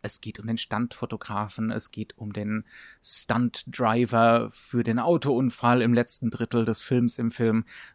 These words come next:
Ähm, alle möglichen Personen treten da in den Vordergrund und treten dann wieder in den Hintergrund. Ähm, es ist ein ziemliches Durcheinander. Und wie du schon gesagt hast, die, die Inszenierung trägt dem extrem Rechnung. Also wir haben einen Inszenierungsmodus, den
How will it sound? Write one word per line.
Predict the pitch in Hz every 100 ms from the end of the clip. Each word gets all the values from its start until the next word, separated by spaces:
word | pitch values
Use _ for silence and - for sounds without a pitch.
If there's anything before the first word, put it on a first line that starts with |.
| -
Ähm, | 113 113 -
alle | 143 156
möglichen | 139 135 143 170 135 - 123
Personen | - 117 104 110 127 143 131 -
treten | - 113 - 120
da |
in | 110
den | 110
Vordergrund | - 160 190 156 127 147 127
und | 110
treten | - 104 101
dann | 98
wieder | 107 110
in | 110
den | 104
Hintergrund. | 147 156 131 - 120 - - - - _ -
Ähm, | 127 127 120 - _ _ 131
es | 139 143 - - -
ist | 139 139 - -
ein | 120 127 120 -
ziemliches | - - - - 165 160 147 131 127 -
Durcheinander. | 120 123 110 98 98
Und | 101
wie | 135
du | 143
schon | 156 147
gesagt | 123 147 -
hast, | - -
die, | 120 107 - - -
die | 139
Inszenierung | 131 - 131 151 143
trägt | - 98 135 - 117
dem | 147 151
extrem | 147 - 117 135
Rechnung. | 123 - - 104 -
Also | 110 113
wir | 110
haben | 120
einen | 101 113 180
Inszenierungsmodus, | 113 110 127 127 117 107 135 175 202 190 -
den | 143 156 156